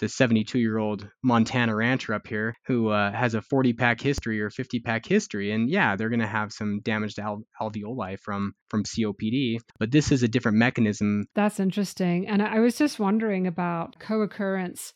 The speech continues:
Speaker 2: of vaping with development or contraction of covid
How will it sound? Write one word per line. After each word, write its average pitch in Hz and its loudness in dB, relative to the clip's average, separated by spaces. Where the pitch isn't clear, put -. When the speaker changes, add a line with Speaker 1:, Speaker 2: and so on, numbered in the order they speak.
Speaker 2:
of 170 -2
vaping 175 0
with 180 0
development 180 -2
or 175 -4
contraction 180 -4
of 151 -8
covid 180 -4